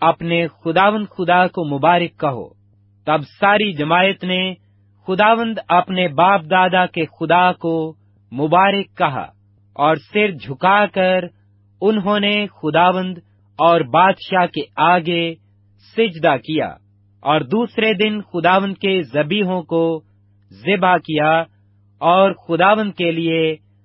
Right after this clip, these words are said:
सोख्तनी कुर्बानियां चढ़ाईं, यानी एक हजार बैल और एक हजार मेंढे और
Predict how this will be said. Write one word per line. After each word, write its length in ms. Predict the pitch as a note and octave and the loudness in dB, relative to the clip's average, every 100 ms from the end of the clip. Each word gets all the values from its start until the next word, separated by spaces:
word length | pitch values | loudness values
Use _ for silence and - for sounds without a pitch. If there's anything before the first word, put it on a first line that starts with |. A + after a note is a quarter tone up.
| _ | _
सोख्तनी 720 | _ A3 A3+ - - A3+ A3+ | _ 2 2 0 -6 -2 -2
कुर्बानियां 720 | - E3+ D#3 F3 F#3+ F#3+ F#3 F3 | -2 -2 0 2 2 0 -4 -4
चढ़ाईं, 580 | D#3 C3+ C#3 D3+ F2+ C#2 _ _ C3 | -4 -4 -4 -6 -8 -16 _ _ -2
यानी 340 | F3+ G#3+ G#3+ - | 0 0 -6 -2
एक 400 | F#3+ A3 A3+ - D#3+ | 2 4 2 -2 -6
हजार 480 | C#3+ E3+ F3+ E3+ | -2 2 2 2
बैल 540 | G#2+ D3 E3+ F3+ F3+ F3 _ _ _ | 0 0 2 2 -2 -8 _ _ _
और 280 | D#3 E3+ F3+ | 0 2 2
एक 560 | F3 F3+ G#3+ A3+ - D#3+ | 0 0 2 2 0 -6
हजार 500 | D#3 C3+ F3+ F3+ C#3+ | -4 2 2 4 0
मेंढे 600 | B2+ E3+ F3 F3 F3+ F3 _ _ _ _ - | -2 -4 -2 -4 -6 -8 _ _ _ _ -2
और 260 | F3+ G#3 | 2 2